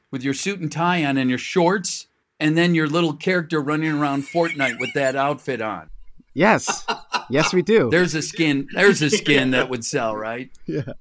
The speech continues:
Speaker 1: But anyway, yes, that would be fun, Kevin. Totally, totally doing a voiceover for some character in some game. Totally.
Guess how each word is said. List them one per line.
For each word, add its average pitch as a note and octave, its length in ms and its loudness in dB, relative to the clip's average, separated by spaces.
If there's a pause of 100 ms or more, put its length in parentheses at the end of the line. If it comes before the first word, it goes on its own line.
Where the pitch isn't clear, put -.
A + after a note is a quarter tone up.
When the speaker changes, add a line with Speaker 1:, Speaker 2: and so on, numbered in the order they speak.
(180)
Speaker 1:
But C#3+ 260 -2
anyway, G#3 320 2
yes, A3 360 4
that G#3+ 180 2
would G3 100 0
be G3 120 -2
fun, F3+ 420 -2
Kevin. F3 440 -2
Totally, F3+ 500 -2
totally D#3 420 -6
doing D3+ 220 -4
a C#3 40 -4
voiceover D3 640 -4
for C3+ 160 -10
some C#3 260 -4
character C3 460 -8
in A#2 100 -6
some A#2 260 -6
game. E2+ 320 -8 (260)
Totally. G2 440 -6